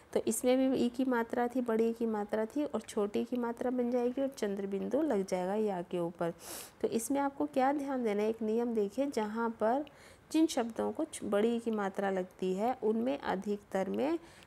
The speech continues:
हम बहुवचन बनाते समय छोटी की मात्रा लगाते हैं और साथ में य, आ और चंद्र बिंदु लगाते हैं। ये नियम ध्यान रखिएगा।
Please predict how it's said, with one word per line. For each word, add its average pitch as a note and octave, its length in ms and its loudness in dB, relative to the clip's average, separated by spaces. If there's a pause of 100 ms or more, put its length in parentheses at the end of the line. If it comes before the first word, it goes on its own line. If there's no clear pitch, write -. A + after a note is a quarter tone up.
(120)
हम C4+ 280 6
बहुवचन A3 600 2
बनाते G3 400 -2
समय A3+ 300 0
छोटी G#3 440 -2
की G#3 120 -4
मात्रा F#3 440 -2
लगाते A#3 520 0
हैं C#4+ 80 2
और C#4+ 120 2
साथ G3 280 0 (120)
में G#3 260 -2
य, A#3 280 4 (240)
आ G3 220 2
और G3 240 -2
चंद्र F#3+ 420 -4
बिंदु F#3+ 440 2
लगाते G3 500 -2
हैं। F#3 180 -2 (420)
ये C4 120 4
नियम C4 340 2
ध्यान G#3 300 -2
रखिएगा। F3+ 540 -4